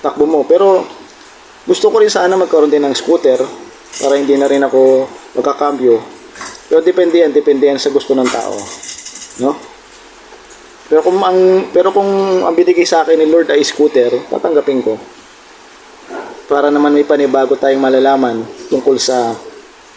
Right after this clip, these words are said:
sa pag-aayos ng isang scooter. No? Yan.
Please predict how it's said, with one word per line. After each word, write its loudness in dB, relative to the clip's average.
sa -2
pag-aayos 2
ng -2
isang -2
scooter. 0
No? 0
Yan. -2